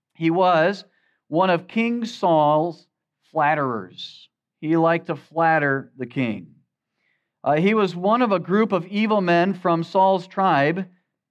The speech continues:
the tribe of Benjamin, who would report what they heard about David during the years when Saul was trying to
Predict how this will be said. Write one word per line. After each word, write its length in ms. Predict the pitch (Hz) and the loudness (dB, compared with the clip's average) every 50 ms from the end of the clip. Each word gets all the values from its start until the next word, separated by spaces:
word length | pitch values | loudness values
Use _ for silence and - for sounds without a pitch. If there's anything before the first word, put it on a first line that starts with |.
| _ | _
the 80 | 131 127 | -10 -6
tribe 220 | 127 147 143 151 | -2 0 0 0
of 120 | 165 175 165 | 0 0 0
Benjamin, 580 | 156 151 143 135 127 127 127 117 135 175 196 - _ _ _ _ _ _ _ _ _ _ _ _ _ | 0 0 0 0 -2 -4 -4 -4 -4 -8 -10 -16 _ _ _ _ _ _ _ _ _ _ _ _ _
who 120 | - 180 214 | -2 0 2
would 140 | 208 202 180 | 2 2 2
report 840 | 175 180 180 180 180 - - 269 285 247 202 175 185 202 185 - | 0 -2 -2 -2 -4 -4 -2 2 4 4 4 4 2 0 -2 -4
what 240 | - 160 170 180 180 | -2 -2 -2 0 0
they 140 | 196 185 175 | 0 0 0
heard 300 | 170 165 214 226 220 214 | 0 0 2 2 2 2
about 420 | 214 175 190 190 190 180 165 147 | 0 2 2 0 0 -2 -4 -4
David 680 | 135 196 214 233 233 185 151 139 139 139 175 160 175 - _ _ _ _ _ | -2 -2 0 0 -2 -2 0 0 0 -2 -4 -8 -10 -14 _ _ _ _ _
during 320 | 139 151 175 190 202 190 185 | -4 -2 0 0 0 0 2
the 120 | 170 160 | 0 0
years 500 | 156 160 196 202 175 151 156 165 160 - | 0 2 2 2 2 2 2 0 -2 -2
when 140 | 151 147 147 | -4 -6 -6
Saul 340 | 147 - 170 165 165 165 160 | -4 -2 0 2 2 2 2
was 180 | 151 147 147 | 0 -2 -6
trying 340 | - - 160 151 151 147 143 | -6 -4 -2 -2 0 -2 -4
to 320 | - - 147 139 135 135 | -4 -2 -2 -2 -2 -4